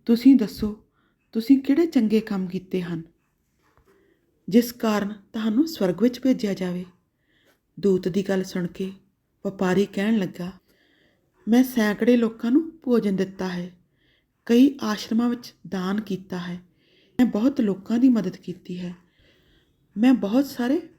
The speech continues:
ਬੇਸਹਾਰਾ ਲੋਕਾਂ ਲਈ ਘਰ ਬਣਾਇਆ ਹੈ। ਇਹ ਮੇਰੇ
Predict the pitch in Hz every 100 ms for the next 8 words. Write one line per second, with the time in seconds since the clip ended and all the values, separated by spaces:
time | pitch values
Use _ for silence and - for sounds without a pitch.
0 | _ 214 226 233 247 254 226 196 190 -
1 | 202 262 330 - 269 214 180 214 220 180
2 | 175 175 175 _ _ _ _ _ _ _
3 | _ _ 208 269 262 247 302